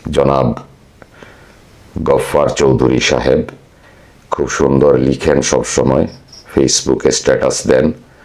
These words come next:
ওনার একটা লেখা আমার কাছে খুবই সুন্দর লেগেছে এবং অনেক ভাইয়েরা সুন্দর কমেন্টও করেছেন, আমিন লিখেছেন।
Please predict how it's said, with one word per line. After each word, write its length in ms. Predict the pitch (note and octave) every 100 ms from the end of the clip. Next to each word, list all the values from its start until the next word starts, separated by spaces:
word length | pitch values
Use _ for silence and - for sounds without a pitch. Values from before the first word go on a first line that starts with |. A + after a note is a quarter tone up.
| - - - - - - - - - - - - - -
ওনার 720 | C#2+ C#2+ C#2+ C#2 C2+ C2+ - - - _ _ - - - - - - - -
একটা 340 | C#2+ C#2 C#2+
লেখা 340 | C2 C#2 D#2+ C#2+
আমার 240 | B1+ C2
কাছে 460 | C#2 C2 - B1+ - - - -
খুবই 440 | - D2 D#2 B1 - - - - - - - -
সুন্দর 440 | - C#2+ C2+ C#2+
লেগেছে 460 | C#2 C#2 D2 F2 D#2
এবং 340 | D2 B1+ - - - - - - _ _ - - -
অনেক 500 | C#2+ C#2+ C#2 - - - - -
ভাইয়েরা 560 | C2+ C#2 C#2 C#2 C2+ B1+ - - - - - -
সুন্দর 440 | - D2 C2+ C#2
কমেন্টও 460 | - C#2 D#2 D2+ D#2
করেছেন, 540 | C#2 C2 C2 C#2+ C2 -
আমিন 400 | D2 C#2+ D2 C#2+
লিখেছেন। 640 | C2 C2 C2+ C2 B1+ B1